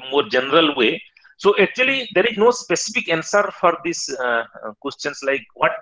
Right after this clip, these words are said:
if I ask, "What is big in big data?" There is nothing like big here. It's a data. As, as, uh, someone, uh, told initially, the data which cannot be handled is a big data.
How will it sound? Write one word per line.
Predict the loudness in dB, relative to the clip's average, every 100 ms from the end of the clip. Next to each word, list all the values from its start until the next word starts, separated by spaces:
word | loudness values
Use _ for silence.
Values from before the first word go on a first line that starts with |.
| -6
if | 2
I | 4
ask, | 6 4 2
"What | -2 -2
is | -4
big | -8 -6
in | -8 -10
big | -10 -6
data?" | -2 -2
There | -2
is | -2
nothing | -6 -4 -4
like | -4 -4
big | -10 -10 _
here. | -12 -12 _ _ _ _ -10
It's | -2
a | 0
data. | 2 2 0 -2 -6 _ _ _ _ _ _ _ -4
As, | -4 -2 -2
as, | -2 -8 -4
uh, | -2 -2
someone, | -2 -4 0 0 -2
uh, | -2 2 2 0 -2
told | 0 0 -2
initially, | -10 -2 0 2 0 -4 -12 _ _ _ _ _ _ -6
the | -4 -4 -2 2
data | 2 4 4 4
which | 0 -4 -4
cannot | 0 0 2
be | 0
handled | 0 0 2 0 0 -12 _ _
is | -4
a | -2
big | -2 -4
data. | -2 -2 -4